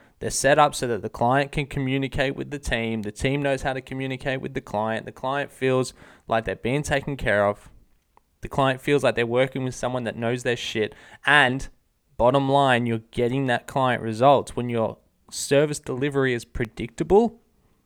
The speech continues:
then that's that side of the coin checked off as well. And this is why it's important to have some sort of process or some sort of principle or philosophy or framework or s-,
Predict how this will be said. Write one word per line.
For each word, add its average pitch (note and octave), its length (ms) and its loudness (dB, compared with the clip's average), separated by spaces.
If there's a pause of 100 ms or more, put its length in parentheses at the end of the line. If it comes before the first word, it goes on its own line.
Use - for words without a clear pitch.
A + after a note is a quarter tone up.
(1700)
then C#3 160 0
that's D#3+ 300 0 (180)
that D#3+ 260 2
side A#2+ 420 4
of G#2+ 140 -2
the - 80 -10
coin A2 360 -2
checked A#2 360 -2
off A2 180 0
as G2 140 -6
well. A2+ 420 2 (2000)
And C#3 100 0
this F3+ 180 0
is G#3+ 60 -6
why F#3 180 6
it's E3 120 0
important - 460 -2
to - 60 -10
have C#3 600 4
some C3+ 240 -2
sort B2+ 200 -2
of A#2 100 -12
process B2 800 -2
or A2+ 180 -6
some A#2+ 240 -6
sort A#2+ 220 -2
of G#2+ 160 -2 (1200)
principle C#3+ 560 2
or A2 100 -4
philosophy D3+ 800 -4
or G#2+ 60 -6
framework C3+ 1000 4
or A2 80 -4
s-, - 320 -12